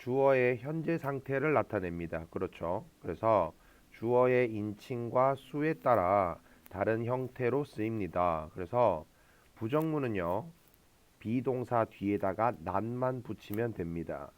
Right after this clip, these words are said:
됐습니까? 여기다 하나 적어줄게요. 비동사의 부정문은, 음, 비동사라는 am, are, is 뒤에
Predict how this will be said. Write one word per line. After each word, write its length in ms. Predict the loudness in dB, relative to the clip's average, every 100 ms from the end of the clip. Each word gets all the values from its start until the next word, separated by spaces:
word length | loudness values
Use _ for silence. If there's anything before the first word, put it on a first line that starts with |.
| _
됐습니까? 640 | -16 -14 -14 -8 -4 -4 -6 _ -12
여기다 200 | -8 -8
하나 140 | -8
적어줄게요. 760 | -8 -10 -10 -10 -10 -10 -12 -16 _ _ _ _ -20 -16
비동사의 540 | -10 -8 -4 0 -2
부정문은, 1120 | -4 -10 -4 -4 -2 -4 -4 -4 -4 -6 -8 -16 _ -12
음, 260 | -10 -10 -12 _ _ _ _ _ _ _ -20 _
비동사라는 1300 | -8 -4 -2 -2 -2 -4 -4 -2 0 0 -2 -2 -4 -8 -8
am, 320 | -6 -4 -6 -2
are, 300 | 0 2 0 -4
is 320 | -6 -4 -6
뒤에 680 | -6 -4 0 0 0 -4